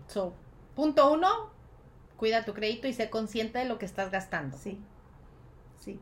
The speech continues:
Speaker 1: Punto número dos.
Speaker 2: Punto número dos, el trabajo, estabilidad en tu trabajo, tienes que tener un est-, un trabajo estable, no puedes andar de tres meses aquí, cuatro meses allá.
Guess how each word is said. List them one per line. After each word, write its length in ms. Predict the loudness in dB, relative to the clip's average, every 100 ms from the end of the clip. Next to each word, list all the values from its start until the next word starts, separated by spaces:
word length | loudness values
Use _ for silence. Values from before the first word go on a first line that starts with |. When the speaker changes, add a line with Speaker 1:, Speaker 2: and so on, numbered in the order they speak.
| 0
Speaker 1:
Punto 360 | 2 6 8 8
número 260 | 6 4
dos. 420 | 2 0 -6 -20 -20 -6
Speaker 2:
Punto 320 | -2 2 2
número 300 | 4 2 2
dos, 320 | 2 0 -2 -8 0
el 200 | 2 2
trabajo, 600 | 2 4 4 2 -2 -4 -4
estabilidad 580 | -4 -4 -2 -2 -2
en 80 | -4
tu 100 | -4
trabajo, 520 | -6 -2 0 0 -4
tienes 240 | -4 -6 -4
que 80 | -4
tener 180 | -2
un 140 | -2 -2
est-, 240 | -6 -6
un 120 | -4
trabajo 320 | -2 -2 -4 -6
estable, 480 | -2 0 2 0 -4
no 140 | -2
puedes 220 | -2 -2
andar 260 | -4 -6 -2
de 280 | -2 -2 -6
tres 280 | -6 -6
meses 300 | -6 -8 -10
aquí, 260 | -14 -12 -12
cuatro 260 | -8 -8 -8
meses 300 | -10 -10 -12
allá. 340 | -6 -2 -4